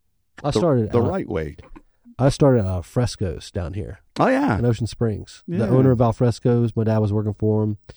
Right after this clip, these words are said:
Speaker 1: and I think I, I, we agreed to tips. I mean, just plain
Speaker 2: Yeah.
Speaker 1: tips 'cause I was just trying it out and started there. And then, uh, and then I,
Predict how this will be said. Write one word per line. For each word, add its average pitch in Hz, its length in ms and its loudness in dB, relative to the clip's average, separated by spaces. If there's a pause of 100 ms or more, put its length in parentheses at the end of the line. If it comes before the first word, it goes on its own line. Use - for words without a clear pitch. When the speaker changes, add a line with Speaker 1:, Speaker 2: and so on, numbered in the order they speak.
(480)
Speaker 1:
and 107 300 0
I - 20 0
think 98 300 -2 (400)
I, - 100 -10
I, 98 40 -8 (180)
we 110 160 -2
agreed 104 280 -4
to - 80 -16
tips. - 560 -8 (160)
I 101 40 -12
mean, 101 180 -6
just 95 180 -10
plain 104 240 -4
Speaker 2:
Yeah. 87 180 2
Speaker 1:
tips 104 180 -4
'cause 110 100 -6
I 117 60 -2
was 110 140 -4
just 95 140 -12
trying 104 280 -4
it 95 80 -6
out 101 260 -6
and 95 160 -12 (720)
started 117 480 0
there. 113 440 0 (140)
And 107 180 -2
then, 107 320 0
uh, 98 320 -10 (1400)
and 113 160 -2
then 113 160 0
I, 98 180 -4